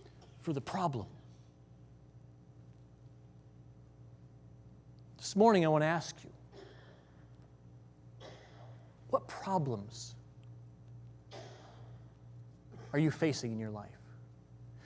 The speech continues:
What difficulty are you going through? I look throughout this room. I see Julie Huber here. And I talk to Julie and I think, "How can she be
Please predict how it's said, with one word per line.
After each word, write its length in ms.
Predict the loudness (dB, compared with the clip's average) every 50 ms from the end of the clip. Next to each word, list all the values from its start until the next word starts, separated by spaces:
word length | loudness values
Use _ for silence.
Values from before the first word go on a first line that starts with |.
| -18 -12 4 12
What 260 | 12 12 12 12 12
difficulty 680 | 12 12 12 12 10 10 12 12 12 12 12 10 10
are 80 | 12 12
you 220 | 12 10 8 10
going 460 | 12 12 12 12 12 12 12 10 6 0 _ -10
through? 140 | -16 -16 -16 -16 -18 -20 -20 -20 -20 -20 -18 -20 -20 -20 -20 -20 -20 -20 -20 -20 -20 -20 -20 -20 -20 -20 -20 -18 -18 -18 -18 -20 -18 -20 -2 10 12
I 60 | 12
look 200 | 12 12 12 12
throughout 320 | 12 12 12 12 12 12 12
this 200 | 8 6 6 8
room. 400 | 8 10 10 8 8 4 -2 -6 -12 -16 -20 -20 -20 -20 -20 -20 -20 -20 -20 -14 -6 -4
I 40 | 0
see 140 | 4 6 6
Julie 360 | 6 8 10 10 10 10 8
Huber 340 | 6 6 4 4 4 2 2
here. 220 | 2 2 0 0
And 120 | -2 -6 -8 -12 -16 -18 -18 -18 -20 -20 -20 -20 -20 -20 -20 -20 -20 -20 -20 -20 -20 -20 -20 -20 -20 -20 -20 -20 -20 -20 -20 -20 -20 -20 -20 -10 -2 0
I 60 | 0
talk 300 | 6 12 12 12 12 12
to 60 | 4
Julie 460 | 4 8 10 12 12 12 12 10 8
and 100 | 8 6
I 60 | 6 4
think, 380 | 4 4 4 4 4 0 -6 -14 -16 -18 -18 -20 -20 -20 -20 -20 -20 -20 -20 -20 -18 -20 -20 -20 -20 -20 -20 -18 -18 -18 -18 -18 -14 -8
"How 560 | -2 2 6 10 10 12 12 12 12 10 8 0 -12 -14 -16 -18 -18 -20 -20 -20 -18 -18 -16 -16 -16 -16 -18 -20 -20 -18 -18 -18 -16 -16 -16 -12 -4
can 200 | 2 4 4 4
she 220 | 4 2 0 0
be 420 | 0 4 4 4 4 4 2 -4